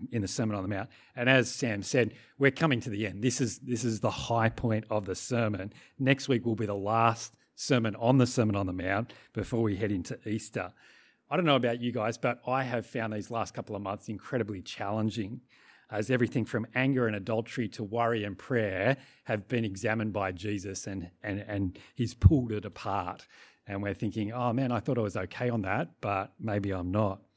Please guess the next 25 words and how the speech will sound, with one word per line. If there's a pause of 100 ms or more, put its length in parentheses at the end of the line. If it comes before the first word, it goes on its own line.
(560)
Jesus
has
laid
out
the
blessed
life (440)
and
shown
how
good
it
is. (500)
And
now
as
we
get
to
this (100)
end
section,
he's
pushing (100)
us